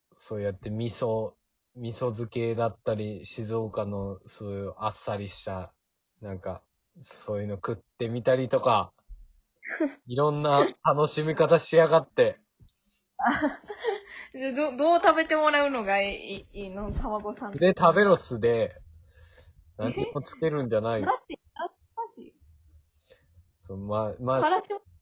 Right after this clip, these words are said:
Speaker 1: からしは、からしなんかもうダメだよ。
Speaker 2: えへへ。
Speaker 1: 邪道だよ、し-、からしは。
Speaker 2: ただのつゆ、つゆだけでってこと？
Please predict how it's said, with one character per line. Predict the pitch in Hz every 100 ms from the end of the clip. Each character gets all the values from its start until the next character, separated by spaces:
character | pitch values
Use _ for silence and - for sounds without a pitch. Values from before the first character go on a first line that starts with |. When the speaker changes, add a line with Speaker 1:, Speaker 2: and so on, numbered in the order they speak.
| _ _ - - _
Speaker 1:
か | -
ら | 170 208
し | 233
は、 | 220 185
か | - 165
ら | 254
し | 247 254
な | 247
ん | 185
か |
も | 131 110
う |
ダ | 110 120
メ | 131
だ | 127
よ。 | - - _ _ _ _ _ _ _ _ _ _ _ _ _ _ _
Speaker 2:
え | 226
へ |
へ。 | 285 392 392 370 359 _ _ _ _ - 403 - - _ _ _ -
Speaker 1:
邪 | 110 113
道 | 135 147
だ | 139
よ、 | 104 -
し-、 | - - - -
か | - 98
ら | 95
し | - 95
は。 | 95 - - _ - - _ - - _ - 339 381
Speaker 2:
た | 359
だ | 359
の | 285 233
つ | - -
ゆ、 | 349 330 269 -
つ | 359
ゆ | 330 247
だ | 226
け | 262
で | 220 196
っ |
て | - 190
こ | 180 175
と？ | 127 190